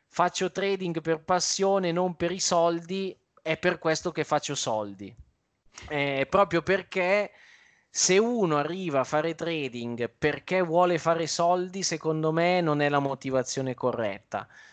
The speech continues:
Fare trading invece perché è una sfida contro se stessi,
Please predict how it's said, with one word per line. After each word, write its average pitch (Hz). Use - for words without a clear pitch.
Fare 196
trading 160
invece 151
perché 139
è 123
una 120
sfida 190
contro 185
se 170
stessi, 113